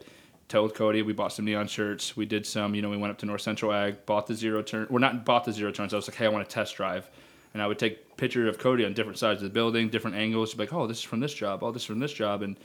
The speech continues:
finally, the third bank was like, "All right, yeah, go ahead. You can do our foreclosed homes." But then while we were out there mowing, there would be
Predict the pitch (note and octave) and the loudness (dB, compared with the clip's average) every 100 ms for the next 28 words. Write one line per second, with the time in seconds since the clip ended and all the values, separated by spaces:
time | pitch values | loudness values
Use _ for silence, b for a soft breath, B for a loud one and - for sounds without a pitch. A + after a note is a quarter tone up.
0 | B B B B - A#2 A2+ A2 - G#2+ | B B B B 2 4 4 2 2 2
1 | G#2+ G#2+ G#2+ A2 B2 C#3 A#2+ B2+ G2+ A2+ | 2 2 0 -4 2 4 4 4 2 0
2 | A2 A2+ G2 G2+ G#2 G#2 G2 F#2 G#2+ G2+ | 2 2 0 -2 -2 0 -2 -2 -4 -2
3 | G#2+ G2+ - A2 G2 F#2+ - - B B | -2 -2 -2 -2 -2 -6 -10 -14 B B
4 | B B - A#2 A#2+ A2+ C3 C3 B2+ B2 | B B -2 0 2 6 6 6 6 6
5 | B2+ D#3+ A2+ G2+ C3 C#3 - G#2+ G#2+ G#2+ | 4 0 0 0 -4 -6 -2 -2 2 2
6 | G#2+ A#2 | 2 -2